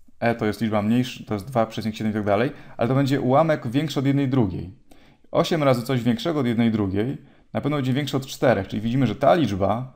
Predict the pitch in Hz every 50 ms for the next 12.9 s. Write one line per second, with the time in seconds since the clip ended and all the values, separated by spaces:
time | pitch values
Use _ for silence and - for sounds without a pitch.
0 | - - _ _ - 110 110 98 104 104 131 143 156 - - - 110 104 113 127
1 | 127 - - - - 120 110 113 120 135 117 101 95 92 - - - _ _ _
2 | _ _ _ _ _ _ - _ - - - - - - - - - - - -
3 | 127 127 120 120 127 127 123 127 131 - - - - - _ _ _ _ _ _
4 | - - _ _ _ _ _ _ _ _ - - - - - _ _ - - -
5 | - _ - - 113 127 151 147 143 135 131 127 120 - - - _ _ _ _
6 | _ _ _ - - - - 131 120 110 104 98 98 120 143 151 - 127 127 139
7 | - - 170 143 123 - - 110 107 98 95 98 107 101 95 101 92 87 90 87
8 | 87 - - _ _ _ _ _ _ _ _ _ _ _ _ _ _ _ _ _
9 | _ _ _ _ _ _ _ _ - - - 110 117 117 117 - - 127 127 123
10 | 113 139 190 - - - 131 117 123 117 107 107 - 107 107 - - - - 110
11 | 95 - - - 113 123 - - - - - 120 120 117 - 131 156 - 175 151
12 | 139 127 123 127 127 127 135 127 117 107 98 110 135 160 160 - -